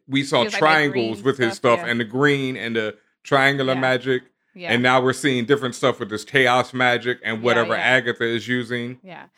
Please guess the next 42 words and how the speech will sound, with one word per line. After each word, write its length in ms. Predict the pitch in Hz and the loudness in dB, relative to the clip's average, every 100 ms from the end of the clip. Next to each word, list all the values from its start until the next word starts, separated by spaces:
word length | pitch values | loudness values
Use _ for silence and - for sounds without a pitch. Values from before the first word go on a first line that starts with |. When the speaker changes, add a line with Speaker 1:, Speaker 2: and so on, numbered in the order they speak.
| - | -10
Speaker 2:
And 120 | - | -4
there's 120 | 285 - | -4 -4
two 140 | - | -2
Speaker 1:
Yep. 80 | 359 | 0
Speaker 2:
reasons 280 | 302 254 240 | 0 -2 -6
for 160 | 202 175 | -6 -4
that, 260 | 147 147 | -4 -4
because 400 | 202 220 240 214 | -6 -2 -2 -2
in 160 | - 240 | -4 -4
the 100 | 247 | -2
M 140 | 294 | -4
C 220 | 311 285 | -6 -8
U 540 | 247 233 294 226 208 247 _ _ _ | -6 -2 -2 -2 -4 -8 _ _ _
version 300 | 113 208 214 | -4 -4 -4
Speaker 1:
Mm-hmm. 40 | 196 | -8
Speaker 2:
of 60 | 175 | -10
things, 300 | 196 190 180 | -12 -12 -8
they 120 | 196 | -4
basically 280 | 220 269 226 | -4 -6 -8
explain 380 | 208 - 202 | -10 -8 -8
that 160 | 190 175 - - | -6 -10 -12 -12
magic 460 | 214 202 202 202 | -4 0 0 -2
comes 180 | - 190 | -6 -10
from 140 | - 175 | -12 -12
different 260 | - 175 | -12 -10
dimensions. 520 | 170 170 175 - 160 | -12 -12 -16 -16 -20
These 180 | 180 196 | -16 -14
people 320 | - 214 208 190 | -10 -10 -8 -4
are 140 | 180 | -6
pulling 260 | - 214 220 | -4 -4 -4
Speaker 1:
Mm-hmm. 120 | 123 | -4
Speaker 2:
magic 320 | 190 190 190 | -4 -6 -12
from 140 | 190 185 | -16 -14
different 340 | 185 - 165 | -14 -14 -18
sources 640 | - 233 233 220 220 208 | -10 -10 -8 -8 -8 -10
in 180 | 151 196 | -12 -10
the 80 | 196 | -4
multiverse, 760 | 202 214 208 196 180 160 147 - | 0 2 0 -6 -12 -14 -18 -20
if 100 | - | -20
you 100 | - | -16
will. 80 | 98 | -2
Speaker 1:
Yeah. 120 | 107 | 0